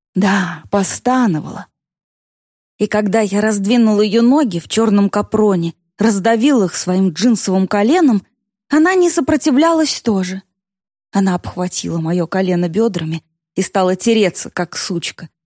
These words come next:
и охать, и постановать ещё громче. И она подняла свою ногу вверх, специально подняла, ощупывая.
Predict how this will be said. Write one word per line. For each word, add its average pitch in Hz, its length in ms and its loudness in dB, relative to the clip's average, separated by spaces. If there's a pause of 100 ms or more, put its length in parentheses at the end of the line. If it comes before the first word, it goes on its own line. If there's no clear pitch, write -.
(140)
и 220 120 2 (100)
охать, 214 580 0
и 208 60 -2
постановать 202 880 -2
ещё 190 280 -4
громче. 175 580 -4 (560)
И 233 80 0
она 240 220 2
подняла 254 540 0
свою 233 320 0
ногу 226 360 0
вверх, 247 440 -2 (260)
специально 320 640 0
подняла, 214 680 0
ощупывая. 175 840 0